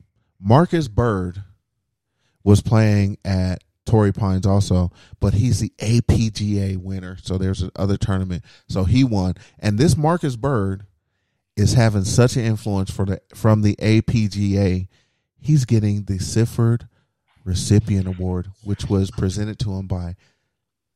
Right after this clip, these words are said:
Eldrick Woods himself. Um, so what say you about the A P G A and its exposure? And they were on T V, um,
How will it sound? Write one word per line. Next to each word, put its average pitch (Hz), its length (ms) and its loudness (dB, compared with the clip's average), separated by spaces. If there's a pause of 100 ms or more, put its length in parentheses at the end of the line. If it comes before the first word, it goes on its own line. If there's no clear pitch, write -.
Eldrick 98 400 2 (1500)
Woods 95 440 -4 (120)
himself. 90 560 -10 (560)
Um, 95 520 2
so 113 180 0
what 131 240 4
say 175 160 2
you 143 220 4
about 110 240 2
the - 140 -2
A 117 180 4
P 120 220 2
G 110 260 2
A 95 260 0 (460)
and 101 320 0
its 101 160 -2
exposure? 110 640 -2
And 131 340 2 (240)
they 117 120 0
were 170 180 -2
on 156 180 -2
T 156 260 -2
V, 123 460 -4 (800)
um, 101 480 -4